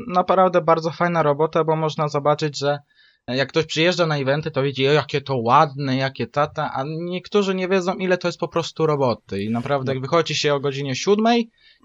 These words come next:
Speaker 1: wraca się godzina dwudziesta trzecia, dwudziesta czwarta do domu, zmęczony i się zbu-, jak, aż zbuduje się stoisko.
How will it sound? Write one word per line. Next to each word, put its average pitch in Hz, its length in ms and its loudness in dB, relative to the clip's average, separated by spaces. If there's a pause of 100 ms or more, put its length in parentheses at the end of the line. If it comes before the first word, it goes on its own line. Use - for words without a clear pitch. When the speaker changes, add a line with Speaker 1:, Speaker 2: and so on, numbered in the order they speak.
Speaker 1:
wraca 214 280 2
się 196 120 -4
godzina 170 340 -2
dwudziesta 156 280 0
trzecia, 156 280 -2
dwudziesta 143 380 -2
czwarta 127 600 0
do 120 140 -6
domu, 117 540 0 (180)
zmęczony 123 760 0
i - 60 -6
się 143 140 -8
zbu-, 123 180 -10 (120)
jak, 123 200 -4
aż - 240 -2
zbuduje 120 420 -2
się 113 120 -6
stoisko. 101 420 -6